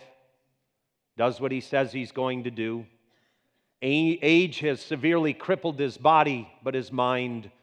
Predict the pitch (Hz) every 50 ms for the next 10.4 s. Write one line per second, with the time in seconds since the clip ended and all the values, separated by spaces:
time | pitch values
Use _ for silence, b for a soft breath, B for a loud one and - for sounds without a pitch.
0 | _ _ _ _ - 117 110 - - 139 123 117 - - - 139 120 113 - -
1 | 113 - - 123 - - 180 175 123 104 113 - - - _ _ _ _ _ _
2 | _ _ _ _ _ _ _ _ _ _ _ _ _ _ _ _ _ _ _ _
3 | _ _ _ _ _ _ _ _ _ _ 151 143 - - 170 170 180 208 233 208
4 | 165 123 104 - - - - - _ _ _ _ _ _ _ _ _ _ _ _
5 | 135 151 151 147 120 - - - 214 214 202 180 165 151 131 135 123 - - 160
6 | 143 143 147 160 165 165 139 - - _ _ _ _ _ _ _ _ _ _ -
7 | 147 - - 165 151 131 - 160 147 147 147 147 147 147 147 - - - 151 143
8 | 139 135 135 135 131 131 127 - - 139 131 135 135 127 131 135 123 123 127 123
9 | 120 117 110 104 - - - - - 151 147 143 135 - 123 123 120 120 107 123
10 | 139 143 123 98 90 87 82